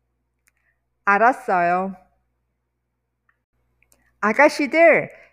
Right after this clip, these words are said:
가방 뭘로 보여드릴까요? Ladies,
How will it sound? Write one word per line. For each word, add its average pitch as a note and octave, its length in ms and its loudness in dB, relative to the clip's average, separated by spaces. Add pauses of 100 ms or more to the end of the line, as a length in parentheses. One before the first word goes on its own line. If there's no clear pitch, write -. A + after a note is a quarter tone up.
(180)
가방 C4+ 420 -2
뭘로 A3 520 -2
보여드릴까요? F#3+ 1120 -4 (1200)
Ladies, A3+ 760 -4